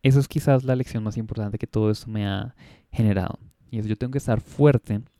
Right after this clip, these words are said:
Lo estoy hablando en mi otro podcast, eh, que puedes ver acerca de cómo vivir o cómo estar en alta productividad en estos momentos de crisis y de diferentes cosas.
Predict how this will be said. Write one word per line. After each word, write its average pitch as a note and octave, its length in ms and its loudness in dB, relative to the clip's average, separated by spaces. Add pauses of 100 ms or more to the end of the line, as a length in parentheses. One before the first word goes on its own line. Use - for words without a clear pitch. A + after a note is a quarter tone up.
Lo B2 80 -2
estoy A2+ 180 -6
hablando G#2+ 260 -4
en A2+ 60 -8
mi A#2+ 100 -4
otro - 220 -4
podcast, A#2 580 -2 (380)
eh, A2+ 160 -4
que - 100 -8
puedes A2 220 0
ver A#2 120 2
acerca A2+ 400 0
de A2+ 200 0
cómo A#2 400 -4
vivir A#2+ 420 2
o G#2 40 0
cómo G#2 200 -2
estar G#2+ 220 -2
en A2 100 -4
alta A2+ 200 -2
productividad A2+ 640 -2
en A2 120 -4
estos A2+ 200 -6
momentos A2 400 -8
de A2+ 80 -6
crisis A2 400 -6
y A2+ 120 -4
de A#2 160 -4
diferentes A2 500 -6
cosas. A2+ 380 -4